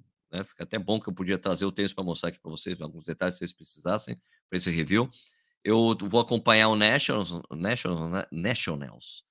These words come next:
Nationals, é, em pista coberta de duzentos metros, aqui na sede da New Balance. Eu vou, vou, a gente, a competição pra valer começa hoje. E vai ser super legal mostrar uma pista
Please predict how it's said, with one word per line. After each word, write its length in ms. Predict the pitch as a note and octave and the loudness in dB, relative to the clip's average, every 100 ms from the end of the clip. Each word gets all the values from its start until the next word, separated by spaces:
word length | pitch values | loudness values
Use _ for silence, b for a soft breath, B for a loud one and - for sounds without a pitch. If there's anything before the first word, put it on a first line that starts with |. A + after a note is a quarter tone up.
| _ _ | _ _
Nationals, 520 | - F3+ - G2 D2 - b b b - | 4 4 6 0 -4 -8 b b b 2
é, 80 | |
em 120 | G#2+ A2+ | 4 4
pista 280 | C#3+ C3 | 2 2
coberta 420 | C3+ B2+ G2+ B2 A2 | 2 4 6 6 4
de 60 | |
duzentos 340 | G2+ G2 C#3+ - | 0 -2 -2 0
metros, 380 | G#2+ A#2+ A#2+ F#2+ | 2 2 2 -2
aqui 160 | F2+ | -4
na 140 | A2 B2 | -4 -4
sede 440 | A2 - D3+ E3+ | -2 0 0 0
da 100 | C3+ | -2
New 160 | B2 A2+ | -2 0
Balance. 380 | F2 G2+ A#2 G2 F2 | 0 0 -2 -6 -8
Eu 80 | G2 | -6
vou, 480 | G2+ G#2+ F2+ D#2+ - _ _ - | -4 -2 -2 -6 -12 _ _ -8
vou, 220 | F2+ D#2 | -6 -6
a 60 | |
gente, 220 | D2 D#2+ - - | -10 -10 -10 -8
a 100 | D#2+ | -8
competição 580 | - F2 F#2 - F#2+ F2 B B - | -8 -4 0 4 4 2 B B 0
pra 140 | G#2 | 2
valer 240 | F#2 F2+ | 4 2
começa 400 | F#2 F2+ F2 E2+ D#2+ | 2 -2 -2 -2 0
hoje. 500 | F2+ C#3+ - D2+ - b b b b _ - | 4 4 4 0 -4 b b b b _ 0
E 680 | G2 F#2+ F#2+ F#2+ F#2+ G2 G2 | 4 6 6 6 6 4 4
vai 100 | G2 | 2
ser 140 | - | 0
super 280 | A2 C3 C3+ | 0 -2 -2
legal 220 | A2+ A2 | 0 2
mostrar 260 | G#2+ G2 A2+ | 2 0 0
uma 140 | G#2 | 0
pista 260 | - A2 G2+ | -2 -2 -2